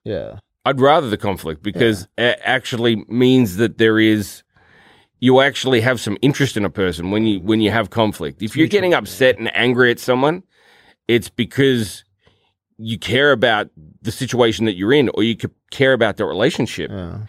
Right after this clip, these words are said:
Speaker 2: If I'm, if someone says something to me and I'm just like, "Whatever," and I ignore them, that's because I have no regard for that person.
Speaker 1: Yeah, yeah.
Speaker 2: And that's not what you want in a relationship,
Speaker 1: Yeah.
Speaker 2: whether it's, whether it's, um, you know, a sexual relationship or whether it's just friendship.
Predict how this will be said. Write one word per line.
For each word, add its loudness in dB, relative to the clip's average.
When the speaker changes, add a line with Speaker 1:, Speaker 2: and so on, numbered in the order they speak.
Speaker 2:
If -2
I'm, 2
if -2
someone 2
says -2
something 0
to -6
me 2
and 4
I'm 2
just -6
like, 2
"Whatever," 2
and 0
I 2
ignore 2
them, -2
that's 0
because 0
I 4
have 0
no 4
regard 2
for -12
that -6
person. -2
Speaker 1:
Yeah, -4
yeah. -6
Speaker 2:
And 4
that's 0
not 2
what -4
you -4
want -6
in -12
a -8
relationship, -8
Speaker 1:
Yeah. -16
Speaker 2:
whether 6
it's, -4
whether 4
it's, -2
um, 0
you -2
know, -2
a -6
sexual 0
relationship 2
or -6
whether 4
it's 0
just -4
friendship. -2